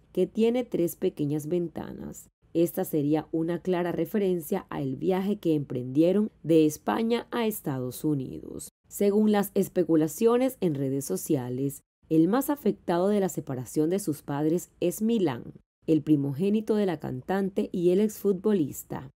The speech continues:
a quien se le puede ver muy serio por un momento durante el video musical.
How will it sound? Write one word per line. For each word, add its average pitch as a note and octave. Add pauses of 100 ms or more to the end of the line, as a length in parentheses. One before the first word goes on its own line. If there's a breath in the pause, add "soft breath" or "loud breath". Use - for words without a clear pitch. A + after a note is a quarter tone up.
a D#3+
quien D#3
se D#3
le C#3+
puede D#3+
ver F#3+
muy G3+
serio G#3+
por D3
un C#3
momento G3
durante D3+
el F3
video F3+
musical. F#3